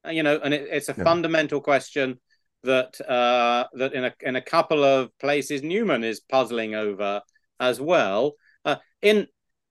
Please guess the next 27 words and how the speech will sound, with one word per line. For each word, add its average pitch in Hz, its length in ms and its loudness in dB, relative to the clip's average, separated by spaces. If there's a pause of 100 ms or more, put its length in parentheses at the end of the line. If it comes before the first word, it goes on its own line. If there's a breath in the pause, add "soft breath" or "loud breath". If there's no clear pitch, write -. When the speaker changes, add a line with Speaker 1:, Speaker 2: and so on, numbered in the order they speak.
(320)
Speaker 1:
in 226 140 4
the 247 80 4
most 214 460 4
fundamental 180 840 -2
sense, - 680 -4 (340)
no. 127 540 0 (760)
Okay. 98 380 -6 (640)
Because 147 380 2
not 190 360 2
only 151 840 0 (160)
is 131 160 -4
the 131 80 -6
gift 139 280 0
of 131 120 -4
faith 135 340 0
in 127 100 -2
us 123 220 -6
the 110 140 -10
same 151 540 0 (100)
as 104 140 -8
the 113 60 -6
gift 107 260 -4
of - 120 -16
faith 104 240 -2
in 104 120 -8
the 104 60 -6
apostles, 120 520 -6